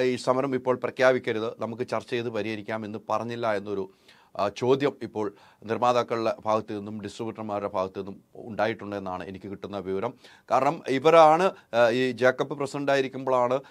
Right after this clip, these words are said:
ഇരുപത്തിരണ്ടാം തീയതി ചർച്ചയ്ക്ക് വെച്ചിരിക്കുന്നത്. അന്ന് ഈ സമരം പ്രഖ്യാപിക്കും, "ഇരുപത്തിരണ്ടാം തീയതി ചർച്ചയുണ്ടല്ലോ വിജയകുമാർ, അല്ലെങ്കിൽ, ആ, അങ്ങനെ ചർച്ചയുണ്ടല്ലോ, നമുക്ക് ഇപ്പോൾ സമരം പ്രഖ്യാപിക്കില്ല" എന്നൊരു വാക്ക് പോലും പറഞ്ഞില്ല എന്നൊരു ഖേദകരമായ,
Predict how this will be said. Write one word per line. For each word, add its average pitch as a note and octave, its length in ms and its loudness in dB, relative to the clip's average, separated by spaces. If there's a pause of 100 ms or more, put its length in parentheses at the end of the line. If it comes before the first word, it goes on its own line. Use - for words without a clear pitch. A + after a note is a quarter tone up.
(120)
ഇരുപത്തിരണ്ടാം A#2+ 420 0
തീയതി A#2+ 140 -4
ചർച്ചയ്ക്ക് A#2+ 320 -2
വെച്ചിരിക്കുന്നത്. B2 460 -4
അന്ന് - 340 -10
ഈ F3 180 -2
സമരം D#3+ 300 -2
പ്രഖ്യാപിക്കും, D#3 340 -2
"ഇരുപത്തിരണ്ടാം C3+ 420 -2
തീയതി C#3 120 -8
ചർച്ചയുണ്ടല്ലോ B2+ 560 -2
വിജയകുമാർ, A2+ 520 -2
അല്ലെങ്കിൽ, A2+ 280 -4 (280)
ആ, A2 120 2
അങ്ങനെ B2+ 240 -2
ചർച്ചയുണ്ടല്ലോ, A#2 580 -2
നമുക്ക് A#2 240 -6
ഇപ്പോൾ C3 260 -2
സമരം B2 360 -6
പ്രഖ്യാപിക്കില്ല" A#2+ 580 -4
എന്നൊരു A2+ 300 -6
വാക്ക് A2 280 -4
പോലും B2 260 -4 (420)
പറഞ്ഞില്ല C#3+ 560 4
എന്നൊരു A#2 360 -4 (320)
ഖേദകരമായ, C3 580 4